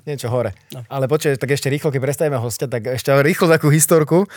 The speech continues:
Speaker 1: lebo okrem toho, že som moderoval štúdio basketbalu, kde som bol najnižší v celej hale, takže to bolo celkom milé, ale potom ešte som, e, komentoval plávanie a tam som sa omylom dopustil
Speaker 2: Utopil. Mhm.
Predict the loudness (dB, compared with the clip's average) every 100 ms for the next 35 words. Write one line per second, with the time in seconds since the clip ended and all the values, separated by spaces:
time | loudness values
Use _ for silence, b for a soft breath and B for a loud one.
0 | B B -4 0 0 2 2 4 4 4
1 | 2 2 4 4 4 2 0 0 0 0
2 | 0 2 2 2 0 0 2 2 0 -2
3 | b b b 0 2 2 2 2 2 4
4 | 6 4 4 2 0 b b b -12 -10
5 | -8 -6 -6 -4 -4 -4 0 -2 -2 b
6 | -2 -2 0 2 2 0 -4 -10 -10 -6
7 | -4 -2 0 0 -2 -4 -4 -2 0 0
8 | 0 -4 -2 -2 -4 -4 -6 -8 b b
9 | b b -4 0 0 0 0 0 -2 0
10 | 0 0 -2 -2 -4 -2 -2 -2 -6 -6
11 | -6